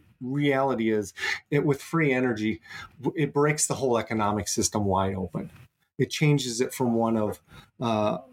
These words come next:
where, where we're valued for our service, not for our, uh, um, ownership. Okay, so we need to break free of ownership too. The whole patent system, the whole, um,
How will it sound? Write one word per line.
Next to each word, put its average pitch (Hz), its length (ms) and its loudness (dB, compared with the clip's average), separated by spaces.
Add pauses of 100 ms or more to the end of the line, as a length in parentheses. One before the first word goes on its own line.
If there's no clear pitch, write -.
(840)
where, 123 640 0 (160)
where 127 140 0
we're 123 180 2
valued 131 460 2
for 123 200 0
our 107 80 2
service, - 680 -2 (760)
not 113 280 0
for 110 280 2
our, 98 260 0 (540)
uh, 104 340 2 (200)
um, 95 500 2 (500)
ownership. 120 520 0 (680)
Okay, 110 320 2
so 123 380 0 (580)
we 151 100 4
need 170 160 4
to 180 80 4
break 143 340 2
free 135 260 2
of 117 100 0
ownership 117 460 0
too. 117 220 2
The 113 80 2
whole 143 320 4
patent 127 320 0
system, 131 360 0
the 120 80 2
whole, 127 520 2
um, 117 520 0